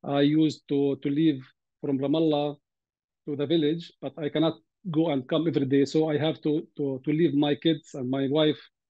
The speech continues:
in Ramallah because they have schools.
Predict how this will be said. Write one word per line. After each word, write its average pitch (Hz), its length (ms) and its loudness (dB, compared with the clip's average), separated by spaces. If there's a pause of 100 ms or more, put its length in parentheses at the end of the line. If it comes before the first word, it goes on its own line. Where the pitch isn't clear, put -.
(800)
in 135 100 -8
Ramallah 156 460 2
because 135 300 -4
they 139 100 -2
have 135 160 -4
schools. 185 480 0